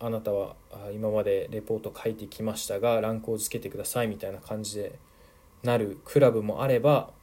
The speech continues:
あ、単純にもうリクルートメントアナリストの人たちがざっと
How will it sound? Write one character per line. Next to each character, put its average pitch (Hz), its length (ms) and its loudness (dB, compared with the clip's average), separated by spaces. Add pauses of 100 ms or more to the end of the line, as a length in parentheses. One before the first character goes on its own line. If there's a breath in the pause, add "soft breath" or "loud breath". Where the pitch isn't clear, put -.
(120)
あ、 101 420 -12 (680)
単 139 200 2
純 131 200 2
に 123 340 0
も 113 340 2 (180)
う - 40 -10
リ 110 60 -4
ク 127 120 -4
ル 117 100 0
ー - 20 -8
ト 120 80 -6
メ 117 120 0
ン 113 120 -6
ト 113 180 0
ア 113 40 -2
ナ 117 100 0
リ 110 80 0
ス 104 80 -2
ト - 80 -6
の 101 80 -6
人 - 140 -14
た 95 80 -4
ち - 100 -10
が 98 180 -4 (1300 soft breath)
ざ 127 160 6
っ - 60 -4 (100)
と - 160 -12